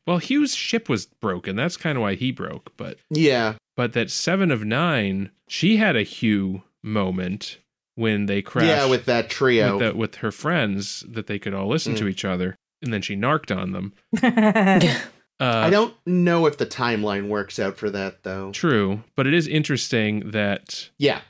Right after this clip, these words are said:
Speaker 1: those are two incidents that happened to Seven of Nine, both the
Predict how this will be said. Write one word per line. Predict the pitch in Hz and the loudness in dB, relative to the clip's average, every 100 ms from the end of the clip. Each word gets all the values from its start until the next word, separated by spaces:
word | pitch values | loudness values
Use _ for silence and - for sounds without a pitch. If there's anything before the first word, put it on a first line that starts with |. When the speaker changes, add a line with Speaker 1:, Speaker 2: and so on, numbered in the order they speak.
| _ _ | _ _
Speaker 1:
those | 120 123 113 | 0 2 2
are | |
two | 107 - 143 135 | -2 -2 -2 0
incidents | 117 117 110 104 | -2 -2 -4 -4
that | 107 98 | -6 -4
happened | 104 104 104 98 | -4 -4 -6 -6
to | 101 | -8
Seven | - 110 104 | -6 -4 -4
of | 98 104 | -6 -4
Nine, | 104 98 | -4 -4
both | 98 101 101 - - _ | -4 -2 -2 -6 -14 _
the | 110 98 98 | -8 -6 -6